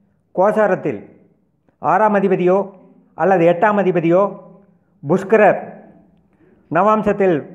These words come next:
வரும்போது ஜாதகர் வேலை மாற்றம், அறுவை சிகிச்சை போன்றவற்றை ஏற்கலாம். ராகு திசை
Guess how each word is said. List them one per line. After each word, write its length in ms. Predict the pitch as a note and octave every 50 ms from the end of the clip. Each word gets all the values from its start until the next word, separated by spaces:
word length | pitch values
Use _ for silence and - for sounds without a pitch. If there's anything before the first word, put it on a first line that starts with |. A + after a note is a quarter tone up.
| C#3 C#3+
வரும்போது 460 | E3+ G3 G3+ G3 F#3+ F#3+ E3 E3+ F#3 G3 F#3 F#3+ - - - - - _ _ _ - C3+
ஜாதகர் 420 | D#3+ F3 F#3 F3+ G3+ F#3 G3 F#3+ - - - - - C3 C#3 C#3+
வேலை 240 | D#3+ F#3 G3+ G#3 G3+ F#3+
மாற்றம், 340 | F#3 F3 - E3+ F3 F#3+ G#3 G3 - - - - - - - _ _ _ _ _ - C3+
அறுவை 240 | E3 G3+ G#3+ A3+ A3+ A3
சிகிச்சை 280 | G3+ E3+ E3 - F#3+ G3 F#3+ F#3+
போன்றவற்றை 420 | F3 F#3 F#3 F#3 F3 F3 F3+ F#3 F3+ E3
ஏற்கலாம். 400 | E3 E3+ F3 F3+ E3+ D#3+ C#3 A2 - - - - - - _ _ _ _ _ _ _ _ _ _ _ _ _ _ _ _ _ _ _ _ _ _ _ -
ராகு 360 | - C#3 E3 F#3+ G#3+ A#3 A3 G#3+ G#3+
திசை 240 | G3 - G#3 F#3+